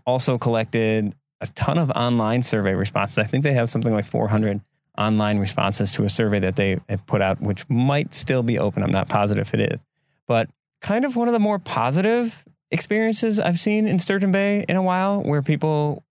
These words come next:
were just calm and, and throwing ideas and asking some questions till people, despite the fact that it's been written about and podcasted about and discussed in, like, every single meeting for the last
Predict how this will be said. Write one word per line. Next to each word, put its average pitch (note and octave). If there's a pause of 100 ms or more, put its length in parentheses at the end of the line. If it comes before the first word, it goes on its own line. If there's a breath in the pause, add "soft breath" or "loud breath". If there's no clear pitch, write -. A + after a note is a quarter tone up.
(140)
were C3+
just C3+ (200)
calm C3
and, A#2+ (120)
and A#2
throwing B2+
ideas A#2+
and C#3
asking C#3
some C#3+
questions C3+
till A#2+
people, C#3 (100)
despite A#2
the -
fact A#2
that A2
it's A2
been A2
written A2+
about A2
and G#2
podcasted A2+
about A2+
and G2+ (120)
discussed A#2
in, A2
like, G#2
every A2
single A2
meeting A2
for A#2+
the G#2+
last G#2